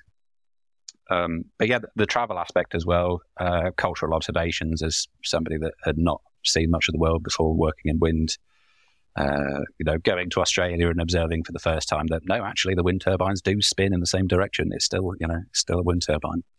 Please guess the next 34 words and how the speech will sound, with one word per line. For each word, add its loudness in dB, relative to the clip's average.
So, 2
you 0
know, 0
desperately -6
trying -2
to 0
walk 2
the -2
walk 0
whilst 0
not -4
being 0
able -6
to -6
talk -2
the -20
talk. 0
Uh, -8
and 2
I -2
think, -4
I 0
think -2
that's -2
what 2
most 0
people -4
enjoy, 0
is -2
that 0
everybody 0
was 0
new 6
once. -2